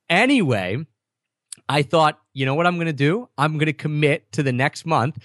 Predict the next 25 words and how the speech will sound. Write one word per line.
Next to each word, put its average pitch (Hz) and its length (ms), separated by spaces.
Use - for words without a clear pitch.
and 165 80
it's 151 140
not 175 160
gonna 185 100
be 180 80
crazy. 160 460
Like, 147 200
something 170 380
like 151 180
fifteen 208 600
minutes 165 420
every 160 300
other 151 180
day, 123 300
or 120 100
I, 139 80
I, 143 220
I'm 147 160
gonna 160 160
figure 143 380
out 135 120
how 143 100
to 131 80
structure 139 380
it 101 60